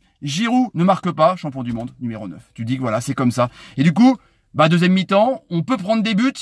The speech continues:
mais Lloris, il est là, il fait un putain d'arrêt sur une belle claquette. C'est assez incroyable. Euh, sur un tir de, de, de Perisic. Donc tu te dis que là, Lloris, il est dedans.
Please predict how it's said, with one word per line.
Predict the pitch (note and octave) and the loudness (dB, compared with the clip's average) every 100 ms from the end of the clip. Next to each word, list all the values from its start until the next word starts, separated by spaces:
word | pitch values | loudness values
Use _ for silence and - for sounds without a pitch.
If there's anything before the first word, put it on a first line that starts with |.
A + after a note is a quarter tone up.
| - | 0
mais | E3 | 2
Lloris, | F3+ G3 A#3+ A3 - | 4 2 0 -2 -4
il | F#3 F3 | -2 0
est | F#3 | 4
là, | G#3 B3+ | 4 4
il | G3+ | 0
fait | F3+ | -4
un | E3 | -6
putain | - G#3+ A#3 | -8 -8 -2
d'arrêt | G#3+ G3+ A3 | 0 2 0
sur | F3+ F3 | -4 -6
une | E3 | -4
belle | D#3 A3 | -2 -4
claquette. | - G#3+ G#3 A3+ - - _ _ | -4 -6 -4 -8 -10 -20 _ _
C'est | - | -6
assez | D#3+ G#3 | -2 -2
incroyable. | G3 F#3 F#3 G3 G#3+ - _ _ - | -2 0 2 2 2 -6 _ _ -6
Euh, | C#3+ C#3 C3+ | -2 -2 -4
sur | F3+ E3+ | -2 -2
un | |
tir | E3 F#3 | -2 -2
de, | E3 | -2
de, | D3 D3+ | 0 -2
de | D3 | -2
Perisic. | F3+ F#3 F3+ G#3+ - C#3+ | -2 0 0 0 -4 -4
Donc | F3 | -4
tu | - D#3+ | -2 -4
te | |
dis | G#3 | -4
que | G3+ | -2
là, | G3 A3+ - | 0 0 0
Lloris, | E3+ F#3 B3 - E3+ | -4 -2 -4 -6 -6
il | D#3 | -6
est | |
dedans. | A#2+ G#2+ | -6 -10